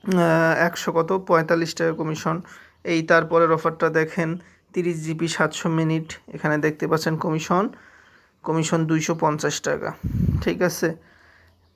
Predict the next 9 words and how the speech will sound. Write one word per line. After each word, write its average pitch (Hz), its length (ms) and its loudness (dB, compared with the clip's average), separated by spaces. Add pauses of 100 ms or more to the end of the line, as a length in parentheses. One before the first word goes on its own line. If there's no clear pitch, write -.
(320)
এভাবে 190 380 4
আপনারা 190 220 0 (120)
সকল 202 220 0 (100)
অফার 170 220 2
এখানে 165 240 0
কিন্তু 156 240 -2
দেখতে 151 260 -4
পারবেন, 160 220 -2 (140)
সকল 175 220 0